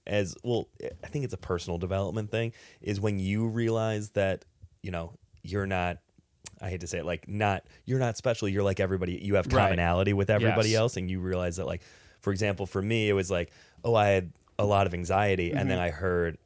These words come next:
Speaker 1: for some reason, it, when it broke, it was like, oh, Bo Burnham talked about how he had
Speaker 2: Love Bo
Speaker 1: crippling,
Speaker 2: Burnham.
Speaker 1: who doesn't? <laughs>
Speaker 2: Yeah.
Speaker 1: Who, who had crippling anxiety and about doing these things. I was like, oh, Bo Burnham, ha-,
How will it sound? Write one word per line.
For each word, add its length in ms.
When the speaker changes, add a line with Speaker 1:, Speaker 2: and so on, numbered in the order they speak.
Speaker 1:
for 160
some 240
reason, 480
it, 160
when 160
it 120
broke, 340
it 80
was 200
like, 300
oh, 160
Bo 220
Burnham 280
talked 280
about 180
how 220
he 220
had 280
Speaker 2:
Love 240
Bo 120
Speaker 1:
crippling, 340
Speaker 2:
Burnham. 140
Speaker 1:
who 80
doesn't? 280
<laughs> 220
Speaker 2:
Yeah. 200
Speaker 1:
Who, 260
who 100
had 220
crippling 560
anxiety 720
and 400
about 460
doing 240
these 160
things. 160
I 20
was 80
like, 180
oh, 140
Bo 220
Burnham, 300
ha-, 100